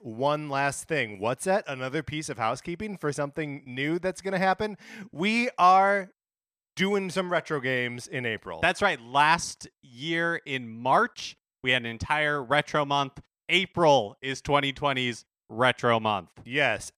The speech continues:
Speaker 1: April twenty twenty is twenty twenty's March twenty nineteen.
Speaker 2: Absolutely.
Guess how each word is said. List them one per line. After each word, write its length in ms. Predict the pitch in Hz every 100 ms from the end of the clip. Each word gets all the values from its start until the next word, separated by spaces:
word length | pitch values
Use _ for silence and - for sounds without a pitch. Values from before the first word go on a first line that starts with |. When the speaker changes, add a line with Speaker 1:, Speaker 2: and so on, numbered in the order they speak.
| -
Speaker 1:
April 560 | 143 160 - 196 196
twenty 480 | 180 165 165 165 160
twenty 640 | - - 165 170 175 170
is 300 | - 139 123
twenty 420 | - 151 156 160
twenty's 760 | 156 - 151 147 151 147 135 - _ _ _ _ _
March 540 | 131 127 139 147 151 - -
twenty 340 | 143 151 147
nineteen. 680 | 139 127 - - 127 107 -
Speaker 2:
Absolutely. 800 | 143 135 - 127 113 104 92 87